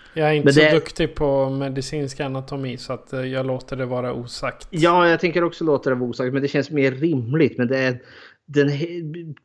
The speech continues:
Speaker 2: jag, jag var så förvånad när scenen gick dit så snabbt. Och jag har varit lite för-, ja, ja, sak samma. Han som karaktär, alltså, han, han är ju verkligen den här...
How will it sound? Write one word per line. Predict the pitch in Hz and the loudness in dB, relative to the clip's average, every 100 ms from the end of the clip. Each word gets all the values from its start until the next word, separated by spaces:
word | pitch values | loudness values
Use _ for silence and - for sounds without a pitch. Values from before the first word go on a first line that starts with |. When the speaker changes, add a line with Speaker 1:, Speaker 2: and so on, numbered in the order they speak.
| - - | -20 -18
Speaker 2:
jag, | 196 147 156 | -4 0 2
jag | 156 | 2
var | 143 | 0
så | - | -2
förvånad | - 147 143 156 147 139 123 131 | -4 -4 -2 0 2 2 0 0
när | 123 | -2
scenen | 120 - 131 120 123 123 | -2 -2 -2 -2 -2 -4
gick | 135 120 - | -4 -6 -8
dit | 131 139 143 - | -8 -6 -4 -4
så | - 120 | -4 -6
snabbt. | - 185 190 - - - - - - - - - - _ _ - | -4 0 2 0 -8 -18 -16 -12 -14 -16 -20 -20 -20 _ _ -4
Och | |
jag | 131 | 0
har | 123 | 0
varit | 117 | 0
lite | 123 117 | -4 -4
för-, | 123 139 165 | -2 -2 2
ja, | 131 127 - | 2 2 0
ja, | 127 - | -4 -4
sak | - 143 123 | -2 -2 0
samma. | 143 117 117 - - - - _ _ | 0 -2 -4 -8 -18 -20 -20 _ _
Han | - - 180 214 214 | -10 -2 2 2 0
som | 190 175 | -2 -4
karaktär, | 156 - 165 151 151 - - 214 208 180 135 123 120 110 - _ _ _ _ - | -6 -4 -2 -2 -6 -16 -10 -4 -2 -2 -2 -2 -2 -6 -14 _ _ _ _ -18
alltså, | 139 143 | -8 -6
han, | 135 170 139 | -4 -4 -6
han | 131 160 180 | -6 -4 -4
är | 165 185 185 | -6 -4 0
ju | 175 143 | 2 4
verkligen | 131 123 - 139 123 127 117 | 4 2 -2 -4 0 0 0
den | 120 | -4
här... | 113 120 113 110 107 | -2 -2 0 -2 -6